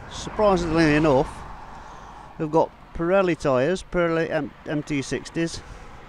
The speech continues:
on a, go on, get your act together. Du-du-du-du-du. A twenty-one inch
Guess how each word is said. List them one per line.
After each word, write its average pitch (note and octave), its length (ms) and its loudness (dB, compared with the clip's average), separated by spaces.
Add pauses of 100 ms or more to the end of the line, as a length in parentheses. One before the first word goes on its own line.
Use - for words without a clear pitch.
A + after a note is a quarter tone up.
(500)
on C#3+ 360 0
a, C#3 880 2 (1300)
go G#2+ 120 -2
on, D#3+ 200 0 (260)
get G3 140 -8
your F#3 100 -4
act F#3+ 160 -4
together. A3 380 2 (1700)
Du-du-du-du-du. F#3 1080 -6 (1600)
A - 40 -18
twenty-one G3+ 480 2
inch - 460 2